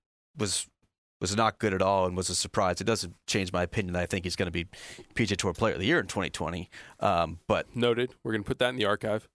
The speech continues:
Speaker 1: Oh, you could, you could check back in,
Speaker 2: Okay.
Speaker 1: in September with our predictions. Um, but, but to me, that was the biggest head scratcher. I think Phil was just kinda running out of gas,
Speaker 2: Yeah.
Speaker 1: and he, he desperately needed a week off.
Speaker 2: Yeah, five weeks in a row, and now that, that top sixty cutoff as we get into the spring is gonna be interesting to see with him and,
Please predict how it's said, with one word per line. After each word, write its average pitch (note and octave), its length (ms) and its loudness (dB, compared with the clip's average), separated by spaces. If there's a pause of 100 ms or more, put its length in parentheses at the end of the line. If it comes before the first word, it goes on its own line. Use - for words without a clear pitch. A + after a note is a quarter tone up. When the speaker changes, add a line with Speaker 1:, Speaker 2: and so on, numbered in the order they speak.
(140)
Speaker 1:
Oh, - 140 2
you A#3+ 120 0
could, E3 240 -2
you C4 100 0
could E4 140 0
check - 260 0
back G2 240 4
in, G2 220 -2
Speaker 2:
Okay. D#3+ 240 0
Speaker 1:
in D#3 60 0
September G2+ 400 0
with F#2 120 0
our F2 80 0
predictions. F2+ 440 -4 (320)
Um, G#2+ 440 4 (340)
but, A#2 260 0
but A#2+ 140 2
to C3+ 100 0
me, C3 100 4
that A#2 140 6
was G2+ 100 0
the F#2 80 -6
biggest F2 280 0
head F2+ 180 0
scratcher. E2 280 0
I F2+ 40 2
think F2+ 200 0
Phil - 340 -2
was E2 140 -4
just - 360 -4
kinda F2 160 -2
running E2 240 -2
out D#2 120 2
of D2+ 80 -2
gas, D2 400 0 (160)
Speaker 2:
Yeah. D#3 180 -8
Speaker 1:
and E2 100 -4
he, F2+ 160 -2 (120)
he G#2+ 120 -2
desperately F2 440 -2
needed E2+ 160 0
a - 40 -4
week D#2 200 -6
off. D2 320 -2 (220)
Speaker 2:
Yeah, - 160 -6 (160)
five A#2 220 2
weeks A#2+ 220 0
in A2 40 -2
a G#2 40 0
row, G#2 180 2
and G2+ 80 0
now G#2 280 2
that, G#2 260 -4
that A2+ 180 -6
top - 240 -2
sixty - 320 -2
cutoff G#2 340 0
as G#2+ 140 -4
we A2 60 -8
get G#2+ 100 0
into G#2 160 -2
the G2+ 60 -4
spring G2+ 260 -4
is F#2+ 60 -8
gonna G#2+ 160 -4
be A2 80 0
interesting G#2+ 320 -6
to G2+ 80 -8
see G2+ 240 -2
with G2 160 -6
him G2+ 260 -2
and, F#2+ 240 -8